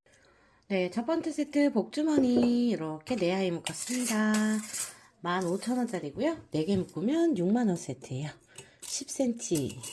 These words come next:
네, 십 센치 정도 나와요. 십 센치 보시고요. 십에서 십 점 오,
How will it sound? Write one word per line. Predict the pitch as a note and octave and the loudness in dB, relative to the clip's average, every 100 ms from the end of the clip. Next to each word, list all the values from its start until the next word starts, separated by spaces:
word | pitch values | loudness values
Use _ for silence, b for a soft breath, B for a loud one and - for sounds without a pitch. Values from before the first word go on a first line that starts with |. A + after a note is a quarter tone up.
| - - | -16 -12
네, | C#3+ | -10
십 | C3+ - | -10 -8
센치 | B3 - C4+ B3+ - | -6 0 0 -2 -4
정도 | D3 C#3+ | -6 -4
나와요. | D#3+ B2+ C3 C#3 - - b b b b b b | -6 -6 -6 -8 -12 -20 b b b b b b
십 | - G#3 | -14 -14
센치 | - G#3+ G3+ - - F#3+ B3+ C4+ | -6 -2 -2 -2 0 2 2 0
보시고요. | E3+ D#3 E3 - D#3+ G3 A#3+ B3+ B3+ B3+ | 0 -2 -8 -6 -2 0 0 -2 -4 -6
십에서 | A#3+ C4 A#3+ A3+ C#4 C#4 | -6 -8 -4 -4 -2 -2
십 | C#4 - | -4 -12
점 | - F#3+ G3 | -4 -2 0
오, | C#4 D4 | 2 0